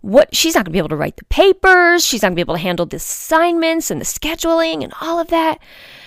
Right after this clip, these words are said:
And let me just say how silly I was for spending three days in bed worrying about that. 'Cause I really was like, "You know what? Karen DeBeus, the homeschool author and speaker, the whole world is now going to know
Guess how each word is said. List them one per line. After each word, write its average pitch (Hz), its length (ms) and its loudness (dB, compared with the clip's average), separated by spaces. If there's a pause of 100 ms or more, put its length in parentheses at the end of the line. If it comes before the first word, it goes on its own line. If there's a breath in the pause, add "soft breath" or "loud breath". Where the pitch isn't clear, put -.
(180 loud breath)
And 226 160 2
let 269 160 0
me 330 160 0
just 226 300 -4
say 185 240 -2
how 170 160 -6
silly - 800 -4 (340)
I 165 180 0
was - 640 -4
for - 100 -8
spending 185 380 -4
three 214 240 -6
days 185 260 -2
in 175 80 -4
bed 165 240 -4
worrying 165 280 -2
about 156 200 -6
that. - 180 -6
'Cause - 120 -4
I 214 80 4
really 240 300 2
was 196 140 -2
like, 180 160 -4
"You 180 80 -6
know 175 120 -2
what? 220 260 -4 (400 soft breath)
Karen 196 320 -2
DeBeus, 202 500 -4
the 170 120 -6
homeschool 196 440 -4
author 190 360 -2
and 190 100 -6
speaker, 160 500 -8 (280 loud breath)
the 156 120 -2
whole 262 600 6
world 240 420 10
is 180 160 -4
now 190 280 6
going 233 300 2
to 240 100 -2
know 175 400 0